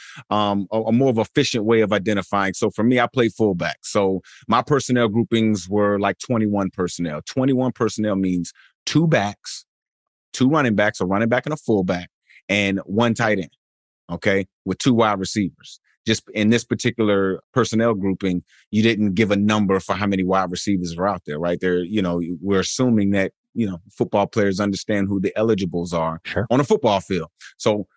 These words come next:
Speaker 1: twenty-one personnel was something which usually people say base or put up a one for a twenty-one personnel. You also hear people talking about eleven personnel, right?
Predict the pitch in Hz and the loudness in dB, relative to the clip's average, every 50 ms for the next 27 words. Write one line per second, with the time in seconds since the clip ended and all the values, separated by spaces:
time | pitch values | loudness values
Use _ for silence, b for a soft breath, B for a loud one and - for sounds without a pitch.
0 | _ _ - - - 165 170 175 165 165 160 151 135 - 151 135 - - 127 127 | _ _ -8 -2 0 2 4 4 4 4 2 2 2 2 2 2 2 2 2 2
1 | 127 120 120 117 - - 131 120 - - 113 113 110 107 107 98 95 98 101 101 | 2 4 2 0 0 0 -2 -2 0 0 -2 0 0 -2 -2 -4 -4 -2 -4 -4
2 | - - 104 101 110 117 113 101 107 110 110 107 107 107 107 - - _ _ - | -4 -4 -2 2 4 4 2 2 2 0 2 2 0 -2 -4 -8 -16 _ _ -4
3 | - 117 107 104 104 101 104 - - 110 101 98 90 85 104 101 101 101 104 104 | -4 -2 -2 0 -2 -4 -4 -4 -2 0 0 0 2 2 2 2 2 2 0 0
4 | - 95 90 - - 101 101 - - 95 95 95 104 104 101 98 98 95 - b | -2 -4 -6 -4 -2 -2 -2 -2 -2 -4 -4 -2 -2 -2 -2 -2 -4 -4 -8 b
5 | b b b b b _ - 110 104 101 104 101 95 - - - 104 - - - | b b b b b _ 0 2 4 4 4 2 2 -2 -4 -6 -6 -4 -2 0
6 | 117 107 107 101 101 101 98 - - 107 95 - - 98 101 98 92 87 82 - | 0 2 2 2 2 0 0 0 0 -2 -2 -2 -2 -2 0 0 0 -2 -4 -6
7 | - 104 110 110 117 131 131 - - 135 123 131 123 - - 139 135 - - 110 | -4 0 2 4 4 4 2 0 0 2 2 2 2 2 2 0 0 2 2 2
8 | 107 104 104 101 - - - 113 90 - - 98 95 98 107 123 147 190 233 220 | 2 2 0 -4 -8 -6 -4 -4 -2 -2 -2 -2 0 0 0 0 2 2 0 0
9 | 160 113 - - 98 92 - - 82 85 80 76 78 _ - 87 98 110 117 | 0 -2 -2 -2 -2 -2 -4 -6 -8 -8 -8 -10 -10 _ -4 -2 0 0 0